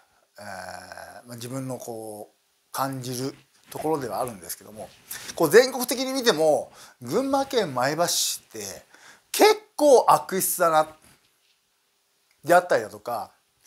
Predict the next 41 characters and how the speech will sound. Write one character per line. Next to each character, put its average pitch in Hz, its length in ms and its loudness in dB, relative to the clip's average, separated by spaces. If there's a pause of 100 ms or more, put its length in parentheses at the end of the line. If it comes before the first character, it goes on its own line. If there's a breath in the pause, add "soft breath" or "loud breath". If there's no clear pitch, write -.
(260 loud breath)
結 311 140 -2
構 311 160 0
ね、 175 80 2
前 180 160 6
橋 214 100 2
市 214 160 -4
民 233 80 -4
の 175 60 -6
方 135 200 -6
か 110 60 -6
ら、 117 320 -4 (1040 loud breath)
う 160 80 -6
ー 165 420 -2
ん、 147 40 -4
内 170 220 4
容 180 80 -4
の 170 100 -2
濃 180 220 0
い、 123 80 -4 (1300 loud breath)
ま 147 60 -12
あ、 - 20 -4
要 151 140 0
は 98 180 -2
悪 139 260 -4
質 - 220 -4
な 139 280 -6 (720 loud breath)
被 - 180 -4
害 127 200 2
を 123 40 -18
受 151 200 -4
け 156 60 -2
た 156 80 -2
と 120 140 -10
い 117 60 -14
っ - 20 -18
た - 160 -8
よ 123 120 -8
う - 20 -14
な 95 100 -14
相 214 300 6
談 202 260 6